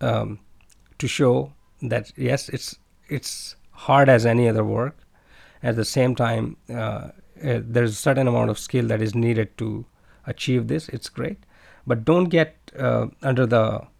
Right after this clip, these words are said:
impression of impressing them.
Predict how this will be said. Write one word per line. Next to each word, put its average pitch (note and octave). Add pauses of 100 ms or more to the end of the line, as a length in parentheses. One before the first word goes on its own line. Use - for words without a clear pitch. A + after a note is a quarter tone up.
(300)
impression B2+ (340)
of B2+
impressing C3
them. G2+